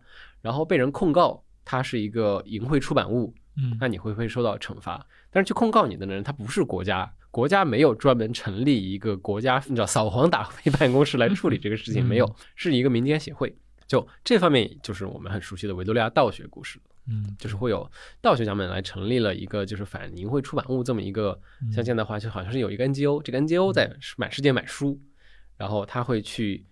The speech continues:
Speaker 1: 法院起诉这些出版商。
Speaker 2: 嗯。
Speaker 1: 主要是通过打击出版商的事情来打击他们，但是出版商其实是很乐意出这种东西的嘛，挣钱嘛。
Speaker 2: 嗯。
Speaker 1: 在这之后呢，这个淫秽文学就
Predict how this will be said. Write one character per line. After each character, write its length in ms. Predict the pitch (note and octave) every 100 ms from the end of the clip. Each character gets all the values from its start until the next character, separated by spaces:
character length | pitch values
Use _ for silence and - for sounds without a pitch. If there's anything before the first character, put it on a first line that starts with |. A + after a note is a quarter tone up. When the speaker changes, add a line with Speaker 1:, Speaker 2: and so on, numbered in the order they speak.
| _
Speaker 1:
法 220 | - -
院 200 | A#2 A#2+
起 260 | A#2 - -
诉 300 | - D3 G2+
这 80 | -
些 180 | - F2+
出 160 | -
版 140 | G#2 -
商。 260 | F#2+ F#2+ -
Speaker 2:
嗯。 320 | A#2+ A#2 G2+ G#2
Speaker 1:
主 100 | G#2
要 180 | G2 D#3
是 240 | F#3+ D#3 - - -
通 120 | - F3+
过 100 | D#3+
打 160 | - F#2
击 100 | G#2
出 140 | -
版 100 | A2
商 220 | C#3+ G3+
的 100 | F#3+
事 160 | G#2 G2
情 160 | - -
来 240 | F#2+ G2+ G2
打 160 | - -
击 160 | F2+
他 80 | F#2
们， 100 | F#2+
但 160 | B2 E3+
是 80 | - -
出 180 | - G3
版 100 | G2+
商 220 | D#3 A3+
其 160 | -
实 260 | F2 G2+ G2
是 300 | F#2+ G2+ F#2+
很 240 | F2+ -
乐 220 | - A2 G#2+
意 100 | F#2
出 180 | - G2
这 80 | G2+
种 80 |
东 120 | F2+ F2
西 80 |
的 80 | F2+
嘛， 60 | F2+
挣 160 | C3
钱 260 | B2 B2 G#2+
嘛。 140 | G#2
Speaker 2:
嗯。 80 | A2 - -
Speaker 1:
在 200 | G#3+ F#3
这 240 | F#3+ F3
之 220 | B2 F3
后 300 | F3+ A#3+ F3
呢， 260 | G2 F#2 - -
这 160 | A2
个 320 | F#2+ F#2+ F2+ -
淫 160 | G2
秽 200 | A2 C3+
文 120 | G2
学 220 | G2 F#2+ F2+
就 240 | F#2+ -